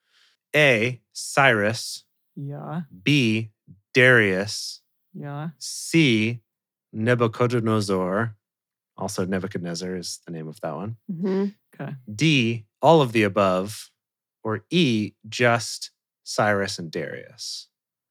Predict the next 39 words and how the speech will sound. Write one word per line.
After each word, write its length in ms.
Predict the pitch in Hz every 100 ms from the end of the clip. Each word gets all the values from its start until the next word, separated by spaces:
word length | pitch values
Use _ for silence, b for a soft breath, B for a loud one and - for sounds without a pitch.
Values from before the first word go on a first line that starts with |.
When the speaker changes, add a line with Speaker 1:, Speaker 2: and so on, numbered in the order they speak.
| _ _ _ _ -
Speaker 1:
Gotta 160 | 147 220
be 300 | 214 101 85 -
all 260 | - 190 101
of 120 | 143
'em, 160 | 139
right? 400 | 147 131 233 262 -
Speaker 3:
But 140 | 262
was 180 | 220 262
Cyrus 600 | - 226 269 320 339 -
really 280 | 233 269 285
involved? 720 | 214 185 202 262 349 381 370 311
Speaker 1:
Well, 380 | 208 220 214 -
<sighs> 120 | -
so 260 | - 214
I 160 | 208 202
agree 340 | 233 190 240
that 100 | 226
I 80 | 190
thought 240 | 165 254 226
Cyrus 440 | - 185 196 180
was 140 | 170
kinda 240 | - 165 160
before 600 | 120 107 - 170 165 117
all 220 | 98 95
of 160 | 87 -
this. 600 | 82 80 - - - - _ _ _ -
Oh, 80 | 185
no, 160 | 202
right, 320 | 190 233 180 -
'cause 140 | 151
we 120 | 185
learned 260 | 208 233 208
that 200 | 175 -
Cyrus 840 | - - - 160 190 214 190 160
was 240 | 160 156 131
the 100 | 135
one 320 | 127 139 139
who 220 | 120 135
appointed 1080 | - 107 _ - 151 156 - 92 85 82